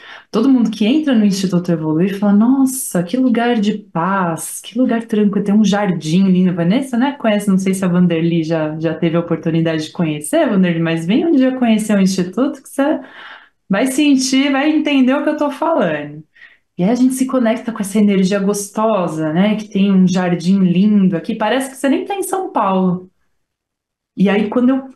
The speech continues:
entrei aqui pra conhecer constelação familiar, que eu não sabia o que era constelação, uma cliente minha falou, "Olha, vai conhecer, né, é, constelação familiar, o Instituto Evoluir tem tudo a ver com você, a sua cara, você vai adorar."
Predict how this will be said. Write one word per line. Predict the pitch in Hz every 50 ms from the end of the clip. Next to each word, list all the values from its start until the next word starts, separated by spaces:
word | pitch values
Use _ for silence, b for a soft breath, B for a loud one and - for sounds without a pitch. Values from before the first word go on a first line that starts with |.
| _ -
entrei | - 247 254 254 254 - 294 330 381 381
aqui | 339 349 - 262
pra | 262 226 220
conhecer | 220 - 247 240 240 240 233 240 - 311 349 349
constelação | - 311 277 254 - - 226 208 196 190 - 196 190 185
familiar, | - - 190 185 190 185 180 180 180 196 254 - -
que | -
eu | 220
não | 190 190
sabia | 185 185 - 185 170 160 170 170
o | 170
que | 170 - - 170
era | 165 165 165
constelação, | 165 - 170 175 - - 175 165 165 165 - - - 180 180 220 262 - - _ _ _ _ _ -
uma | 185 180 185 185 185
cliente | - 226 226 220 220 208 254 311 370 - - - - 247
minha | 226 233 247 262
falou, | 262 277 262 226
"Olha, | 202 170 170 165 160 160
vai | 165 175 226 311 359
conhecer, | - - 403 403 403 339 - - - - 226 233 254 247
né, | 214 208 220 247 254 220 190 190 190 - -
é, | - 180 185 185 185 185 180 180 175 175
constelação | 175 196 202 190 - - 208 196 196 196 208 208 190
familiar, | - 214 208 202 202 196 190 196 214 226
o | 240
Instituto | 233 220 - 254 254 277 262 294
Evoluir | 285 247 262 277 277 285 269
tem | - 269 262
tudo | 262 320 320
a | 311
ver | 269 262 277
com | 269 254 254
você, | 240 247 240 240 - 240
a | 240 233
sua | 226 - - 262 262 262
cara, | 262 - 226 226 233 233 220
você | 226 - 220
vai | 208 220
adorar." | 233 233 208 247 247 240 226 208 202 214 220 220 220